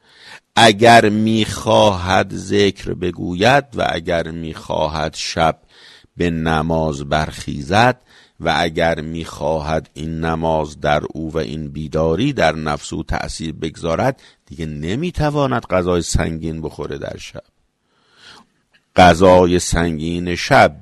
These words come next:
جلوی حال توجه بعد را می‌گیره. این دو با هم نمیخوره، با هم تنافی دارد.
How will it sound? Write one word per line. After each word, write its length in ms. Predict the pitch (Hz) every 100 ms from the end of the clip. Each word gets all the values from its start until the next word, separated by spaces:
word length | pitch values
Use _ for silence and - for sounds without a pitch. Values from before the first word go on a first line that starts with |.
| -
جلوی 580 | 92 95 117 127 92
حال 520 | 82 65 82 104 87 82
توجه 800 | - 80 78 78 76 82 76 78
بعد 420 | 78 98 127 120
را 140 | 131 123
می‌گیره. 800 | 104 101 90 73 80 73 - - _ _ _ _ _
این 180 | 127 123
دو 140 | 131
با 120 | 113
هم 260 | 104 113 82
نمیخوره، 800 | 107 123 107 90 - 85 85 98 _ _ _ _ _ _ _ _ _ _ _ _ _ _ _ _ _ _ _ _ _ _ _ _ _ _ _ _ _ _ _ -
با 100 | 98
هم 200 | 147 143
تنافی 760 | - 101 101 104 101 - 117
دارد. 540 | 92 80 78 71 -